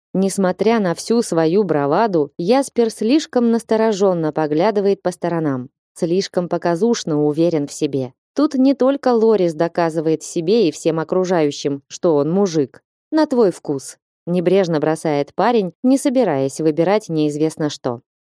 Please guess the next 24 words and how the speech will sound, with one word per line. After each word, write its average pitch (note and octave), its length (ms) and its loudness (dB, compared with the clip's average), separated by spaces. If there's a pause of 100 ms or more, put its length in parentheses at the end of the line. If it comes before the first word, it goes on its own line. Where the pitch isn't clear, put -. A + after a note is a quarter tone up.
(120)
"Выкрутился? G3 880 0 (120)
Молодец. A#3+ 640 2 (260)
Если F3+ 380 0
принесу F#3 480 0
теперь F3 520 0
то, G3+ 320 2
что - 220 -2
ему F#3+ 280 0
не D#3+ 120 -2
понравится, D3 800 -2 (320)
виновата F#3+ 600 2
буду B3+ 240 0
я, G#3 360 2 (180)
а A#3+ 120 0
не B3+ 140 4
сделавший G3 580 0
заказ". D3+ 500 -6 (480)
"Разумеется", F3+ 920 0 (220)
пропела E3 440 0
я A#3 280 0 (160)
и C4+ 100 0
продефилировала A3 920 2
к F3 140 -6
бару, C#3+ 380 -2